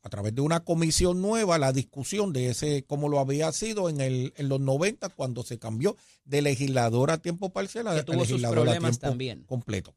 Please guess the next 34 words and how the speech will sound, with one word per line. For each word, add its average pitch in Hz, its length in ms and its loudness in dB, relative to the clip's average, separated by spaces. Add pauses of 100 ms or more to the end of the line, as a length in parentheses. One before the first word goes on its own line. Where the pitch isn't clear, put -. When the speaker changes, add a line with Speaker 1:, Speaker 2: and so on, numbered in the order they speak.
(160)
Speaker 1:
Todas 120 520 0
tienen 90 380 -8
problemas. 80 540 -10 (580)
Tenemos 117 340 -2
que - 100 -6
entender 165 480 -4
que 139 160 -6
yo 143 140 -4
estoy 180 300 -6
proponiendo 165 840 -4
reevaluar 123 840 2
esto 180 300 -4
conforme 156 520 -4
a 131 80 0
uno 202 420 0
de 175 120 0
los 143 240 -2
cinco 196 380 -4
modelos 190 420 2 (440)
que 131 100 -8
existen 180 460 -4
de 131 80 -2
asambleas 117 680 -2
estatales, 165 720 0
Speaker 2:
El 135 80 -2
Speaker 1:
de 120 80 6
Speaker 2:
problema 117 380 4
es 120 60 2
quién - 140 2
Speaker 1:
parlamentos - 0 -
Speaker 2:
lo - 60 0
evalúa, 165 260 2 (100)
Speaker 1:
estatales. 139 40 -2 (360)
Speaker 2:
portavoz. 123 300 -2